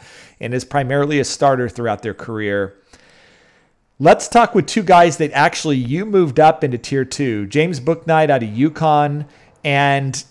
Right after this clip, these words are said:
Josh Giddey out of Australia. They make my tier three,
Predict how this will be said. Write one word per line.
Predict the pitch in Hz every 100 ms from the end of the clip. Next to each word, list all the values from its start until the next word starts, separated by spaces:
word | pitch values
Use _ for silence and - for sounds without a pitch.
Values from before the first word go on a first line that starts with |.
| -
Josh | - 147 160 156
Giddey | - 147 147 143
out | 127 127
of | 120
Australia. | 123 117 - 139 135 127
They | 139
make | 185 190 175
my | 180
tier | 165 - 170
three, | 143 - 202 185 101 117